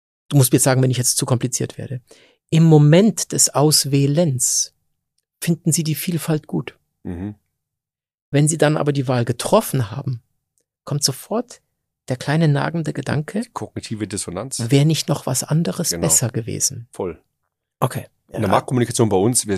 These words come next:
Speaker 2: wir, wir, wir haben ja Leben von Werbeumsätzen,
Speaker 1: Mhm.
Speaker 2: ähm, Markt und Technik, Elektronik, Elektroniknet oder wir übrigens auch in diesem Podcast.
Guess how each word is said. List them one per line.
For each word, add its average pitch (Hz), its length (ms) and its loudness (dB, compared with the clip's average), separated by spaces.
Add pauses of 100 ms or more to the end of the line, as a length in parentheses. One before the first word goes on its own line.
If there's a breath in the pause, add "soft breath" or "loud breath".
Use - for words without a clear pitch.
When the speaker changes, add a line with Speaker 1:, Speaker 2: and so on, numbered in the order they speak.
(120)
Speaker 2:
wir, 92 200 -6
wir, 95 280 -6
wir 87 100 -6
haben 95 160 -4
ja 82 240 -4
Leben 95 300 -4
von 82 140 -8
Werbeumsätzen, 113 960 0
Speaker 1:
Mhm. 151 120 2
Speaker 2:
ähm, 160 280 -2 (200)
Markt - 240 -18
und 87 80 -8
Technik, 98 260 -4
Elektronik, 98 540 -4
Elektroniknet 113 640 -4
oder 87 160 -8
wir 104 140 -2
übrigens 101 320 -6
auch 117 160 2
in 123 80 0
diesem 110 240 -4
Podcast. 101 420 -4